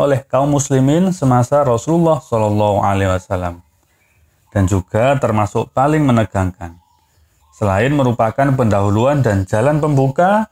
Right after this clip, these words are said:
untuk menaklukkan negeri-negeri Nasrani. Perang ini terjadi pada Jumadil Ula tahun kedelapan Hijriah,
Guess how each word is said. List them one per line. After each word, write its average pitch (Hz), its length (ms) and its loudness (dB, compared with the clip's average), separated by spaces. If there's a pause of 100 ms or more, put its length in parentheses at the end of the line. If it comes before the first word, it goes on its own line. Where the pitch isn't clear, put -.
(140)
untuk 127 320 0
menaklukkan 147 640 0
negeri-negeri 143 720 0
Nasrani. 98 560 -2 (1900)
Perang 117 240 0
ini 135 240 2
terjadi 123 480 0
pada 107 320 0
Jumadil 131 480 2
Ula 123 480 2 (400)
tahun 131 240 2
kedelapan 113 640 0
Hijriah, 95 560 0